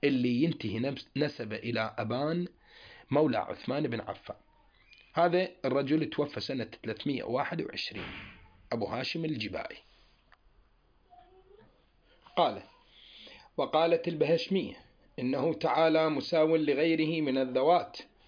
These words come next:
وممتاز بحالة تسمى الألوهية".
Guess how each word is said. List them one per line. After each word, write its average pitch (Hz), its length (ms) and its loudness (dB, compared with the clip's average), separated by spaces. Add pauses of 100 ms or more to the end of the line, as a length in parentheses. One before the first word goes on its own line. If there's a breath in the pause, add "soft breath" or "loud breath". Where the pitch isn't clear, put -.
(360 soft breath)
وممتاز 147 680 2
بحالة 156 960 2
تسمى 165 480 0
الألوهية". 143 1000 -2